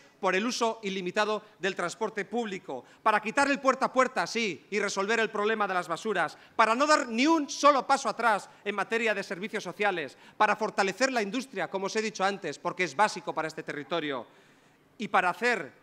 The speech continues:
de la cultura un elemento de convivencia, de unión, nunca un arma política arrojadiza contra nadie,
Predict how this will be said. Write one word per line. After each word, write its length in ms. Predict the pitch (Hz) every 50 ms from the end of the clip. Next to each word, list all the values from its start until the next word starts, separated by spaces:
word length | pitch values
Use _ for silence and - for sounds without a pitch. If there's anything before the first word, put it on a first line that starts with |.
| _
de 120 | - 143 165
la 80 | 175 170
cultura 600 | - 180 170 151 - 233 233 202 170 139 117 - - _ _ -
un 120 | 180 190
elemento 400 | 196 190 190 190 196 190 - 180
de 120 | 165 160 151
convivencia, 720 | - 156 151 151 151 170 170 165 - 151 135 123 110 107 110 _ _ _ _ -
de 120 | 131 143
unión, 420 | 147 156 180 185 175 156 139 117 - _ _ _ _ -
nunca 440 | 165 190 247 294 294 233 196 240 208
un 160 | 190 180 185
arma 300 | 190 185 175 175 170 160
política 460 | - 165 156 175 175 - 160 - - 147
arrojadiza 560 | 143 143 143 - 151 143 165 175 - 160 143
contra 260 | - 147 135 139 139
nadie, 400 | 143 147 147 139 135 120 117 113